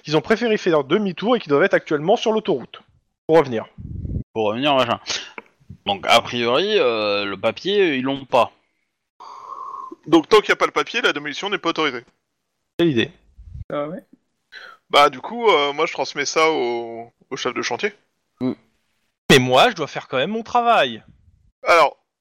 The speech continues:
Speaker 3: vous devez faire votre travail, cela dit, il est illégal de dé-, de, de détruire ces, euh,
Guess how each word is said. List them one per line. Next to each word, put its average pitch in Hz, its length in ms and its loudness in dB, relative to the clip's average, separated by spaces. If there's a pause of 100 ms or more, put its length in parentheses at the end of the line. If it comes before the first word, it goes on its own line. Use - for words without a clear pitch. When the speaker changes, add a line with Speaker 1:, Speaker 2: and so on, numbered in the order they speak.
(140)
Speaker 3:
vous 147 140 -16
devez 196 140 0
faire 233 160 0
votre 214 160 -2
travail, 220 360 0
cela 170 240 0
dit, 226 260 -12
il 156 200 -8
est 156 140 2
illégal 175 460 0
de 156 100 -6
dé-, 143 180 -8
de, 131 260 -12
de 135 320 -2
détruire 160 400 0
ces, 131 380 -2
euh, 123 300 0